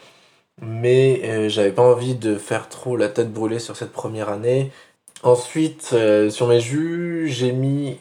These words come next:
euh, des enzymes à cidre et du chlorure de calcium qui permettent de faciliter, euh, la naissance du chapeau brun. Donc c'est un phénomène qui est naturel et les deux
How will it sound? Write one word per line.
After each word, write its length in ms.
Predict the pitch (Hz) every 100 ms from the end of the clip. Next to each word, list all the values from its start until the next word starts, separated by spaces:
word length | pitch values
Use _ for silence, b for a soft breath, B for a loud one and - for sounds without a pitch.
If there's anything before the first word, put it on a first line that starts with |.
| _
euh, 400 | 113 110 107 104
des 180 | 98 104
enzymes 380 | 110 113 123 123
à 80 | 101
cidre 400 | - 143 135 107
et 60 |
du 180 | 101 104
chlorure 340 | - 110 113 107
de 120 | 107
calcium 680 | 107 98 - 143 160 113 -
qui 100 | -
permettent 460 | 117 113 127 127 127
de 100 | 107
faciliter, 960 | 123 120 131 127 - 135 135 135 131 -
euh, 760 | 117 113 107 104 101 101 101 104
la 140 | 110
naissance 420 | 117 120 143 131 127
du 340 | 113 113 107
chapeau 380 | - 127 123 113
brun. 380 | 107 104 147 147 117
Donc 240 | 110 104
c'est 160 | - 110
un 160 | 98
phénomène 380 | - 110 110 113
qui 100 | 110
est 20 |
naturel 400 | 98 - 127 156
et 140 | 120 127
les 160 | 120
deux 420 | 117 117 110 101